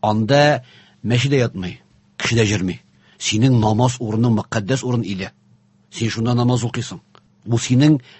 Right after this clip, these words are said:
мәчетең иле. Синең махсус киемең бар. Син бакчадан эшләп кереп, эштән кайткан кием белән генә ашык-пышык түгел. Син махсус киемеңне киеп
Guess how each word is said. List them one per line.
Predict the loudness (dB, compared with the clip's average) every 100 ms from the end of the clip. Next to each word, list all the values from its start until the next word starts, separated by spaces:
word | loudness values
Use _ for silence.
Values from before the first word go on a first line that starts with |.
| _ -10
мәчетең | 0 2 2 2 2 0
иле. | -2 -4 -12 _ _ _ -20 -14
Синең | -4 2 6 6
махсус | 4 2 -2 -2 -4
киемең | 2 6 8 6
бар. | 6 2 -4 _ _ _ _ _
Син | -6 0 0 2
бакчадан | 0 2 0 0
эшләп | -2 -4 -2
кереп, | 2 2 2 _ _ _
эштән | -6 0 2
кайткан | 0 0 0
кием | 0 2 4 4
белән | 4 4
генә | 2 2
ашык-пышык | 0 -2 -6 -6 -2
түгел. | 2 2 2 -2 -20 -20 -16
Син | -2 0
махсус | 0 -2 -6 -8 _
киемеңне | -4 -2 -2 -2 -2
киеп | -4 -8 -4 -4 -2